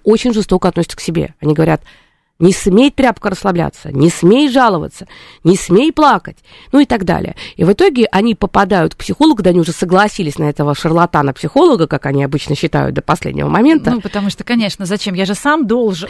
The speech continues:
Speaker 2: должен себе помочь
Speaker 1: И,
Speaker 2: сам.
Speaker 1: а, я должен справляться. Тут даже главное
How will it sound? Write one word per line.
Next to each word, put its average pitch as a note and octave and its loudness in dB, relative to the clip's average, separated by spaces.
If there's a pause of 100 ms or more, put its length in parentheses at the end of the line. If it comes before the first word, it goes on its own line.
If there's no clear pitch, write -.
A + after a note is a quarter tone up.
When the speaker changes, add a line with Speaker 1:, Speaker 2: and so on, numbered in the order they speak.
(120)
Speaker 2:
должен A3 0
себе F#3 -8
помочь E3+ -8
Speaker 1:
И, E3 -2
Speaker 2:
сам. B3 -6
Speaker 1:
а, - -12
я E3 -2
должен D#3+ 2
справляться. E3 0 (260)
Тут D#3 -2
даже D3+ 0
главное E3 2